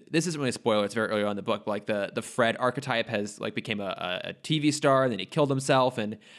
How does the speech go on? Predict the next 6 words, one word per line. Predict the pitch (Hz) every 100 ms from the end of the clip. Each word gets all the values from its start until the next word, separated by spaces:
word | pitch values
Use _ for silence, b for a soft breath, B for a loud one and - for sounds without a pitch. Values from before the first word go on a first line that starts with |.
| B B B -
Shaggy | - 143 127 123 123 120 117 120 120 -
is | 113 107
in | - 117 107 104
a | 98
mental | 107 139 147
institute, | 139 120 135 - 135 123 117